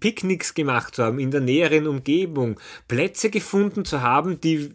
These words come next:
die ich vorher nie gesehen hätte, weil wenn du irgendwas erleben wolltest, bist du irgendwo anders, viel weiter weggefahren. Also ich denke, da gibt's was und da hat jede Familie etwas,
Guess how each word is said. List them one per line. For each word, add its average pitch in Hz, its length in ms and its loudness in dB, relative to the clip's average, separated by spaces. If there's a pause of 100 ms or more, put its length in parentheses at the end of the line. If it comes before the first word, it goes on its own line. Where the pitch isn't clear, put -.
(140)
die 175 100 -4
ich - 120 -6
vorher 170 300 2
nie 165 340 0
gesehen 165 500 2
hätte, 170 600 -2 (440)
weil 131 420 4
wenn 139 160 4
du 151 80 2
irgendwas 151 340 4
erleben 135 360 2
wolltest, 143 320 2
bist 151 180 0
du 156 40 6
irgendwo 139 180 -2
anders, 131 340 -2
viel 120 220 -4
weiter 120 320 0
weggefahren. 85 600 -6 (720)
Also 135 120 0
ich - 100 0
denke, 185 460 4 (360)
da 151 100 0
gibt's 190 460 -6
was 175 280 -2
und 170 140 -4
da 147 80 -2
hat 151 160 -4
jede 175 340 0
Familie 175 600 -4
etwas, 165 560 -2